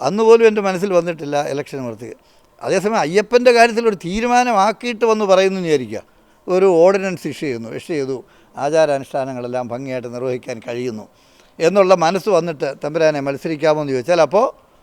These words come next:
ഞങ്ങൾ പറയും, "ഞങ്ങളൊന്ന് ആലോചിക്കട്ടെ, കുട-, കുടുംബത്തിൽ ആലോചിച്ചതിന് ശേഷം ചെയ്യാമെന്ന്" പറയും. പക്ഷേ ഇപ്പം അതൊന്നുമില്ല. ഇപ്പോഴും ആ, ഭക്തജനങ്ങൾ ഇപ്പോഴും നട റോഡിലാ.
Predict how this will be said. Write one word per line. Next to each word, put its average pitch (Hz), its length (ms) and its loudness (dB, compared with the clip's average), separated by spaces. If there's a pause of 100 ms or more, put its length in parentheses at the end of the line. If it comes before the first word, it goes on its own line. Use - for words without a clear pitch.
(600)
ഞങ്ങൾ 185 280 2
പറയും, 180 300 2
"ഞങ്ങളൊന്ന് 156 360 -2
ആലോചിക്കട്ടെ, 131 500 -4 (640)
കുട-, 143 320 0
കുടുംബത്തിൽ 143 440 -4
ആലോചിച്ചതിന് 131 480 -6
ശേഷം 160 300 -14 (180)
ചെയ്യാമെന്ന്" 107 480 -12
പറയും. 98 180 -16 (580)
പക്ഷേ 143 160 -6
ഇപ്പം 170 220 0
അതൊന്നുമില്ല. 220 480 0 (160)
ഇപ്പോഴും 240 500 -2 (760)
ആ, 156 280 -6
ഭക്തജനങ്ങൾ 233 580 0
ഇപ്പോഴും 226 320 0
നട 190 160 2
റോഡിലാ. 214 420 -2